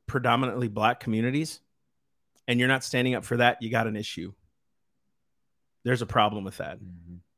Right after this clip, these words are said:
Speaker 1: Because racism, yes, but that whole foundation of abortion is against blacks. They're trying to kill your babies.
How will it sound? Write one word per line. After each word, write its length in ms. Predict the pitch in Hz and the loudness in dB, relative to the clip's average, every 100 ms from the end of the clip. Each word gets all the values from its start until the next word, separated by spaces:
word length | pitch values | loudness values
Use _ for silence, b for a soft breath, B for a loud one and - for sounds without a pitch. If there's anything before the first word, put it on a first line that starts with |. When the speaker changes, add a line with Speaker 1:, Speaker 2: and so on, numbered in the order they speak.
| _ _ _ _ - | _ _ _ _ 2
Speaker 1:
Because 320 | 147 170 123 | 6 6 6
racism, 560 | 139 175 - 151 131 127 | 8 8 8 4 6 6
yes, 340 | 139 - - - | 6 4 -6 0
but 280 | 139 135 120 | 2 2 4
that 180 | 151 - | 4 4
whole 260 | - 170 | 6 6
foundation 680 | - 147 123 107 139 135 120 | 6 4 4 4 4 4 0
of 100 | 113 | -2
abortion 440 | 107 110 104 104 90 | -2 -2 -2 -6 -6
is 120 | 113 | -4
against 260 | 107 98 - | -2 -4 -6
blacks. 380 | 92 78 - - _ _ _ _ _ _ _ _ _ _ _ _ _ - | -8 -8 -14 -20 _ _ _ _ _ _ _ _ _ _ _ _ _ 4
They're 220 | 147 156 | 6 6
trying 320 | - 151 151 | 6 4 4
to 40 | 131 | 4
kill 240 | 156 139 | 4 4
your 200 | 135 127 | 4 4
babies. 540 | 120 120 95 - - | 2 0 -2 -8 -12